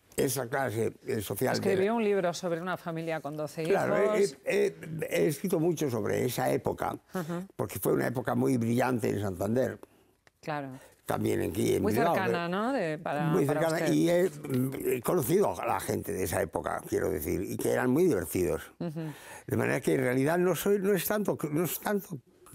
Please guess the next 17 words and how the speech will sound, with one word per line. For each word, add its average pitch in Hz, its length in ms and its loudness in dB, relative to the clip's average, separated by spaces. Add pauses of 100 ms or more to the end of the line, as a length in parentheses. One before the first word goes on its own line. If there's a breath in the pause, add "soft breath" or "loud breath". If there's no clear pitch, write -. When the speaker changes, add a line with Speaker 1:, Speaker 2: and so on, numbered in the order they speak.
(160)
Speaker 1:
crítico 185 480 0
como 117 300 0
realmente 143 600 0
Speaker 2:
<clears throat> - 20 0
Aquí 190 180 -2
tenemos 185 320 -4
todos 175 260 -4
estos 160 640 -6
títulos 170 580 -4
que 151 400 -6 (160)
Speaker 1:
Bueno, 185 200 2
este 180 220 0
es 156 60 0
el 143 140 0
que 127 100 0
Speaker 2:
recordará 123 220 0
Speaker 1:
menos, - 40 0